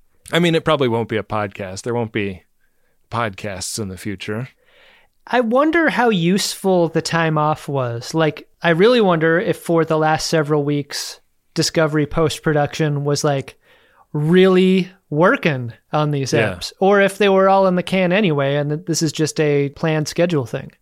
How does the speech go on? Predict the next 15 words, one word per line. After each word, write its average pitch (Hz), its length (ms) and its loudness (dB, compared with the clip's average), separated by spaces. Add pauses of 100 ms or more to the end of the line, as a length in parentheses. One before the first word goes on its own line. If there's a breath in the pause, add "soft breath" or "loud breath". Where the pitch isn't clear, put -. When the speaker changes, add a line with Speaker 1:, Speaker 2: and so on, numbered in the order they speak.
(140)
Speaker 1:
Yeah, 240 260 0
well, 151 200 0
we 196 180 0
went 294 340 -10
to 214 200 -8
see 180 320 -8
them 175 460 -6
recording 151 800 -4
the 135 600 -8
music 139 500 -4
for 131 280 -4
the 123 120 -4
last 127 600 -6
episode 127 760 -4
of 117 580 -8